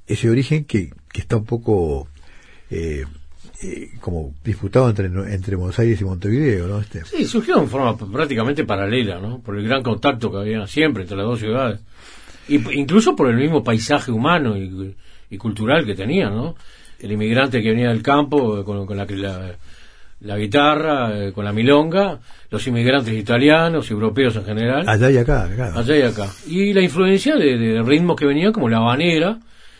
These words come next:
Speaker 2: que es uno de los antecedentes también nutrientes del tango, la habanera cubana, porque venían marineros, se venían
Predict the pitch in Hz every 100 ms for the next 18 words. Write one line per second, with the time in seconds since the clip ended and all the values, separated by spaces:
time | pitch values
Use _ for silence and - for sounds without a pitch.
0 | - - 107 110 131 117 113 101 107 113
1 | 143 175 113 104 127 110 107 165 147 107
2 | 98 98 120 139 190 101 107 117 104 127
3 | 135 160 285 185 107 101 117 113 101 110
4 | 120 151 196 107 98 104